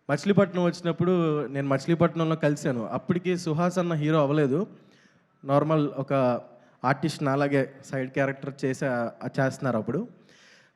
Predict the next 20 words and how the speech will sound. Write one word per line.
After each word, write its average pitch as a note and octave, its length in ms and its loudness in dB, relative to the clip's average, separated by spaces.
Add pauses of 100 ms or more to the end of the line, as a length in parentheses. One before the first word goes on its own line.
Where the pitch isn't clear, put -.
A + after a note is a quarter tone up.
(160)
నేను F3+ 140 6
అడిగాను F#3+ 320 2
ఆయన, E3 180 0
"అన్న, E3 380 0
ఏంటి D#3 300 -2
ఇండస్ట్రీ D#3+ 760 -2
ఎలా C3+ 240 0
ఉంటుందన్న? C#3 460 0 (600)
ఏమన్నా, B2+ 640 -2 (220)
ఆ, G#2+ 340 -10 (100)
తగ్గిస్తారా, C#3+ 580 -2
లేకపోతే B2+ 800 -2
ఏమన్నా A#2+ 180 -4
చేస్తారా?" C3 580 -4
ఏంటంటే B2 380 -10 (640)
ఒకటే F3+ 240 2
చెప్పాడు F#3 340 2
సుహాస్ D3+ 360 0
అన్న, C#3 280 -2
"తమ్ముడు, D#3+ 560 2